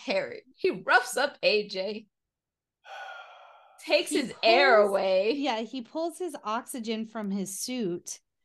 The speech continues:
Speaker 2: So A J immediately starts choking, backs up into the space elevator,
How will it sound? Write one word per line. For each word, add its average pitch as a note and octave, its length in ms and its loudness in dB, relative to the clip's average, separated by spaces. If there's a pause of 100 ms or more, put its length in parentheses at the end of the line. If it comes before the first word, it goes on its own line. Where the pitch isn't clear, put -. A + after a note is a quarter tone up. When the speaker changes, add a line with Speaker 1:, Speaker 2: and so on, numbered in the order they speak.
(220)
Speaker 2:
So G#3+ 340 0
A B3+ 160 -2
J C4+ 240 -2
immediately A#3 580 -2
starts G#3 420 -10
choking, A3+ 680 -6
backs G3+ 460 -6
up A3 180 -2
into G#3+ 320 -4
the G3 120 -2
space G3+ 420 -4
elevator, F3 800 -6